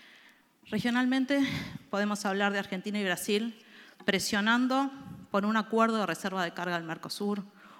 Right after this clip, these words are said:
o de la imposición de un peaje que encarece toda la logística. Hablar de la vieja, pero vigente,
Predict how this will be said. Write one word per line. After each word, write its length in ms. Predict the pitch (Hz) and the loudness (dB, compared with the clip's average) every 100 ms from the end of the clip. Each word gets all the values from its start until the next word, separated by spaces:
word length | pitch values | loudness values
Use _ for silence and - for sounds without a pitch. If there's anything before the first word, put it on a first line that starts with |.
| - | -4
o 80 | 196 | 2
de 80 | 190 | 4
la 80 | 196 | 2
imposición 500 | 190 185 180 214 202 | -2 -4 -4 -4 -2
de 80 | 202 | -4
un 140 | 196 | -2
peaje 480 | 190 180 175 185 175 | 0 0 0 -2 -4
que 100 | 170 | -6
encarece 460 | 165 165 175 180 | -4 -4 -4 -6
toda 220 | 165 160 156 | -6 -6 -4
la 100 | 147 | -6
logística. 640 | 143 - - - - - - - - _ _ - - - - | -8 -14 -18 -20 -20 -20 -20 -20 -20 _ _ -20 -20 -20 -2
Hablar 340 | 190 208 233 233 | 0 2 0 0
de 100 | 226 | -2
la 160 | 202 | -2
vieja, 440 | 220 254 254 269 196 | 0 0 0 0 0
pero 180 | 180 | -2
vigente, 840 | 170 170 240 220 220 214 214 208 | -2 -2 0 0 0 -4 -4 -6